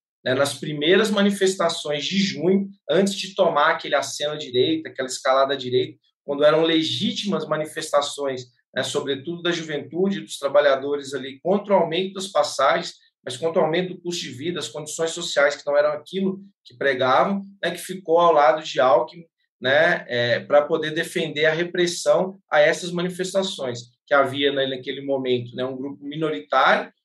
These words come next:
né, das ações diretas, mas tinha toda uma manifestação legítima, né, e ele se posicionou favorável àquela repressão. E também, né, foi o primeiro, é, junto com a, com a Alckmin,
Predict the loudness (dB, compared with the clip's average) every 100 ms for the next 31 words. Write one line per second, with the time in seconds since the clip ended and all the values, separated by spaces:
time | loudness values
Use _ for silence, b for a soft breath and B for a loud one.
0 | -6 -2 -2 -2 -2 -4 -8 -6 2 2
1 | 4 0 0 -2 -2 -2 -2 -2 0 0
2 | -2 -6 -6 -6 -6 -6 -8 B _ 4
3 | 6 6 2 -6 -12 -16 _ _ -4 0
4 | 0 -2 -8 -8 -6 -6 -6 -4 -4 -2
5 | 0 2 4 6 4 2 -4 _ _ -16
6 | -4 0 0 -2 -6 -6 -6 -6 -6 -8
7 | _ -4 0 0 -2 -12 _ -2 -2 2
8 | 0 0 -4 _ -2 0 0 0 -2 0
9 | 0 2 2 2 2 -2 -8 _ -4 -2
10 | 0 -2 -2 -4 -4 -6 -6 -2 0 0
11 | -4 -4 2 2 2 -8 -18